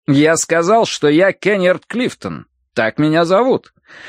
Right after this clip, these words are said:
И я выехал в такую мерзкую погоду, желая вернуться к жене и двоим детям хотя бы до рассвета.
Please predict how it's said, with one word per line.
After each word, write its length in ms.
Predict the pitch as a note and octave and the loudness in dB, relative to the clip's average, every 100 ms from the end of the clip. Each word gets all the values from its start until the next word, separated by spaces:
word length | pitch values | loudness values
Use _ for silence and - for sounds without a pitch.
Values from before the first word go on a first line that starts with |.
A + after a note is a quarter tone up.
| - - | -16 -4
И 120 | F2+ | 0
я 200 | A#2 F3 | 2 4
выехал 360 | A3+ A#3 A#3 | 4 2 0
в 60 | G#3 | 0
такую 360 | G#3+ G3+ A#3 A3 | 0 0 2 2
мерзкую 460 | A3 A3 - F#3+ | 2 0 2 0
погоду, 580 | D3 E3+ D3 E3 A3+ G#3+ | 2 -2 2 2 2 0
желая 400 | A#2 C#3 E3 E3+ | 0 2 4 4
вернуться 560 | E3 A3 A3 D#3+ - A2 | 4 2 2 -2 -4 -6
к 60 | |
жене 420 | A2+ D3 E3 A#3 | -2 0 2 2
и 40 | F#3+ | 0
двоим 340 | C#3+ D3 C#3 | 2 2 0
детям 320 | C3 G#3 - A#2 | 0 0 0 -6
хотя 300 | A2 G#2+ B2+ | -8 -4 -4
бы 80 | |
до 100 | D3 | 0
рассвета. 640 | F3 G3 - C4+ A3 - | 0 -2 -4 -4 -4 -4